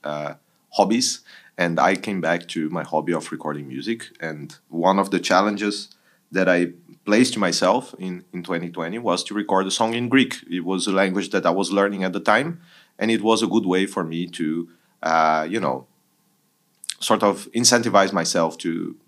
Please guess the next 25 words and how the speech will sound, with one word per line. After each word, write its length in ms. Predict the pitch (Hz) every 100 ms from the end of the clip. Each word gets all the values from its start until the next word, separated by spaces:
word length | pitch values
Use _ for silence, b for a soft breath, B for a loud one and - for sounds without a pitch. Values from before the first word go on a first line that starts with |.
| _
to, 140 | -
to 160 | 85 -
write, 300 | 80 69 -
to 100 | -
do 120 | 87
something, 460 | 85 78 71 57 - -
and, 320 | 80 76 71
uh, 300 | 73 69 76 76
to 100 | -
have 180 | 87 87
a 100 | -
sort 240 | - 92
of 80 | 85
a 40 |
milestone 680 | 85 80 85 82 - 85 80
to 100 | 87
walk 320 | 71 73 -
towards. 560 | - 78 73 67 - - B B B B B B
And, 400 | - 90 90 90
um, 720 | 90 87 85 82 80 80 80 78
so 320 | - 117 123
in, 400 | 123 104 98 92
you 100 | 117
know, 180 | 80 78
it, 160 | 78